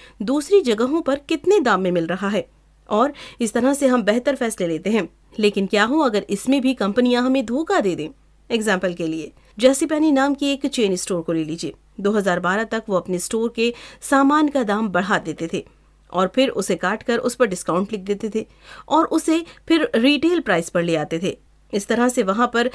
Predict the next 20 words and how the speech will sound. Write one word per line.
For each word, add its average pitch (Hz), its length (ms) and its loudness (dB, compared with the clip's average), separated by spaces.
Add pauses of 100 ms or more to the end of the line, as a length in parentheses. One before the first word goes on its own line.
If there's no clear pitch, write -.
(160)
सामान 277 400 2
खरीदने 247 340 0
वालों 233 260 0
को 247 60 0
लगता 214 300 -2
था 254 160 -4
कि 262 160 -4
वहां 220 360 0 (380)
के 277 100 2
जूते 254 340 0
की - 120 -6
कीमत 226 300 0
बारह 180 260 0
सौ 190 200 -2
है, 185 140 -2 (180)
लेकिन 202 240 -2
डिस्काउंट 220 500 -2
के 190 120 -6
चलते 233 380 0
उन्हें 262 360 0